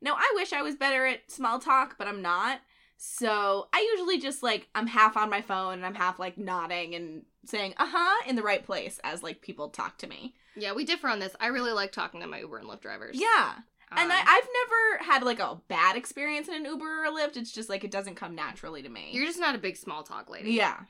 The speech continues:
Speaker 1: So, so she's kinda chatting with me. We're in this bad traffic, and I'm, you know, half listening to her and kinda half on my phone. And then a commercial for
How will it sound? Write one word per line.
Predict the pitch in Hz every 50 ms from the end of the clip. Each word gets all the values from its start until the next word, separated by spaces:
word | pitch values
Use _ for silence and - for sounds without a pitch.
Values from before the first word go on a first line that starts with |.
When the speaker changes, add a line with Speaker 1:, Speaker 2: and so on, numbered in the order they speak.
| _ _ _ _ _ _ _ _ _ _ _ _ _ _ _ _ _ _ _
Speaker 1:
So, | - - - 294 277 262 262 254 254 254 247 247 247 262 262 - - _ _ _ - - _ _ _ - - _ _
so | - 370
she's | 427 453 427
kinda | 453 480 523 539 539
chatting | - 427 302 302 311 320 320
with | 330 -
me. | 302 294 294 294 294
We're | 277 247
in | 247 247 262
this | 277 -
bad | - 247 233 240 240
traffic, | - - 208 190 190 190 202 202 196 196 196 190 196
and | 190
I'm, | 190 190 196 196 196 - - -
you | 233 220
know, | 190 180 180 185 180 180 - _ - - 311 302 311 -
half | - - 359 320 -
listening | 294 262 - - 262 247 233
to | 277
her | 277 233 226 220
and | 220 240
kinda | 262 214 220
half | 226 202 196 196
on | 196 202
my | 208 196 196
phone. | - 185 180 165 165 156 156 185 220 - _ _ _ - - - _ _ _ _ - _ _
And | - 277 285 294
then | 294 302 349
a | -
commercial | - - 427 320 240 220 226 - 226 233
for | 226 - - - 202 185 180 180 185 190 -